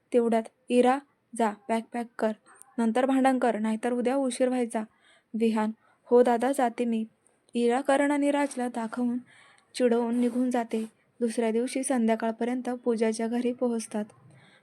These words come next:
घर छोटं असतं म्हणून इराला जरा ऑकवर्ड वाटत असतं, पण विहान तसा नसतो, आहे त्यात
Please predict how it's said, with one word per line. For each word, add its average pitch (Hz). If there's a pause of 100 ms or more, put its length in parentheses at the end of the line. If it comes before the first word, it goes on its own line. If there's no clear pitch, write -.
(100)
घर 233 (100)
छोटं 294
असतं 262
म्हणून 262
इराला 233
जरा 240
ऑकवर्ड 226
वाटत 233
असतं, 220 (760)
पण 247
विहान 254
तसा 285
नसतो, 262 (360)
आहे 220
त्यात 254